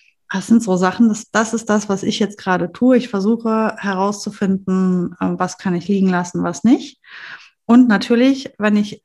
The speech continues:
sehe, die zerkauen alles Mögliche, ist ja klar, sie haben also offensichtlich großen Kaubedarf. Jetzt muss ich also was anderes, Alternatives da lassen, <laughs> an dem sie sich vergehen dürfen.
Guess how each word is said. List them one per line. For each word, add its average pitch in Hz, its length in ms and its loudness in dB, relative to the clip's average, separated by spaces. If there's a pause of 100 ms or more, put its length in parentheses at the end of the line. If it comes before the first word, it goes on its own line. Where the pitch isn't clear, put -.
sehe, 208 480 0
die 196 160 -4
zerkauen 208 480 -2
alles 175 300 -4
Mögliche, 208 420 -2
ist - 200 -4
ja 190 100 -2
klar, 196 280 -2
sie 214 140 0
haben 220 140 0
also 202 240 -2
offensichtlich 208 540 -2
großen 220 300 -2
Kaubedarf. 202 800 0
Jetzt - 100 -16
muss 208 140 2
ich 208 160 -2
also 196 160 -2
was 190 240 -6
anderes, 262 460 6
Alternatives 202 960 2
da 170 200 -4
lassen, 269 560 4
<laughs> - 1120 -8
an 208 160 2
dem 220 180 4
sie 220 100 0
sich 220 160 -4
vergehen 220 500 0
dürfen. 175 560 -8